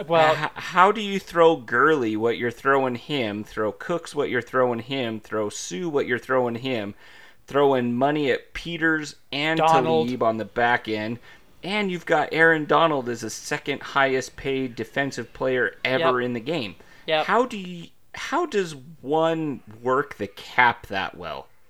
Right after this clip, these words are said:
Speaker 1: I, you know, I don't understand that either, and it's gotta be, had to do something with Goff still on his rookie deal. You know, he's not getting much money, but that's gonna be one of those things. I think the Rams are built for now. You know, the Rams are just
Speaker 2: Oh,
Speaker 1: win, you know, they're,
Speaker 2: absolutely.
Speaker 1: they're a win now, and,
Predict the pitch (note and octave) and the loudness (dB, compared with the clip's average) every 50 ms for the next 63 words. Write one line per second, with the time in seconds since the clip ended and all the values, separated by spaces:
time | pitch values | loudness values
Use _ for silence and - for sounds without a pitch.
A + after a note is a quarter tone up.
0 | - _ _ A#3 B3 A#3+ - A#3+ C4 C#4 - - C4+ D4+ F#4 E4 - - E3+ D#3+ | -20 _ _ -2 -2 0 -2 -4 -4 -2 -2 0 -2 0 0 -2 -2 -2 -4 -4
1 | D3 C#3+ - - - D#3 D3 D3+ D#3 D#3 D3+ D3 D3+ D3+ D3 D#3 E3+ F3 E3 F3 | -4 -8 -8 -6 -6 -4 -4 -4 -2 -2 -4 -4 -4 -6 -6 -6 -4 -4 -4 -6
2 | E3+ D#3+ - - G#3+ G#3+ A3 A#3 F3 F3+ E3 D3+ F3 F#3+ F#3+ - D#3 D#3 C#3+ - | -8 -10 -2 0 2 2 2 0 -2 -4 -2 2 2 0 0 0 -8 -10 -10 -4
3 | - E3+ - F3 D#3+ D3+ C#3+ - - D#3+ D3+ D#3 D#3 D3+ - - - - D#3 D3 | -4 -4 -4 -2 -6 -6 -6 -4 -2 -2 0 0 -2 -4 -6 -10 -4 -4 -2 0
4 | D3+ D3+ D3 C#3+ C#3 C#3 - D3+ D3 D3 C#3+ D3 - D#3 D3 C#3 D3+ C#3+ C#3 C#3+ | 0 -2 -2 -4 -8 -8 -8 -6 -4 -4 -6 -6 -12 -14 -12 -10 -10 -6 -4 -2
5 | C#3+ C#3 C#3+ C#3+ - - E3+ D#3 D#3 D#3 D3 C#3+ C#3+ D3 D3 C#3+ - E3+ E3+ F3+ | -2 -2 -2 -4 -8 -6 -4 -2 0 2 2 2 2 2 0 -4 -8 -12 -4 -2
6 | G#3+ F3 - - F3+ D#3+ D#3+ D#3 D#3 - - E3 D#3 D#3 D#3 - - - - - | -2 -2 -2 -4 -10 -8 -4 -6 -6 -4 -4 -6 -6 -6 -8 -12 -18 -20 -20 -20
7 | _ - G3+ G#3 A3+ A#3+ A#3+ - D4 C#4 C#4 C#4 B3+ A3 G#3+ G3 F#3 F3+ E3+ D#3+ | _ -8 -2 0 0 -2 0 -2 -6 -6 -4 -6 -2 0 0 0 0 -4 -4 -4
8 | - F3+ E3 D3+ C3+ E3 D#3 - - G#3+ A3 G#3+ - E3+ C#3+ D3 D3+ D3+ D3+ D3 | -4 -6 -6 -4 -4 -4 -4 -2 -4 -6 -6 -4 -4 -2 -2 -2 -2 -2 -4 -4
9 | C#3+ D#3 C#3+ C3+ - - D#3+ D#3 D#3 - - D#3+ D3 B2+ A#2+ A#2+ A#2 A2 G#2 G#2 | -4 -6 -6 -6 -4 -4 -4 -4 -4 -4 -4 -4 -4 -2 -2 -2 -2 -4 -6 -12
10 | _ _ _ - F#3 F3+ E3+ E3+ C#3 D3+ D#3+ F3 F#3+ G3 F#3+ - D#3+ D3+ D3 D3 | _ _ _ 0 0 2 2 2 2 2 2 2 2 0 2 2 2 2 2 0
11 | - - E3+ - B2+ A#2 - F3 G3 - - F3 D3 F3+ G3 - G3+ F3+ F3 - | -2 -4 -2 0 0 0 0 0 -2 -2 -2 -2 2 2 2 2 2 0 -2 2
12 | E3+ D#3+ D3+ D3 C#3+ C#3+ E3 F#3+ G#3+ A3+ G3+ E3 D3+ D3 D3 D3 D3+ - - - | 2 4 4 2 2 -2 -4 -4 -2 0 0 2 2 4 4 2 0 -2 -8 -20
13 | - - - - _ - F#3+ E3+ E3+ D#3+ D#3+ E3 | -20 -20 -20 -18 _ 4 6 6 6 6 4 0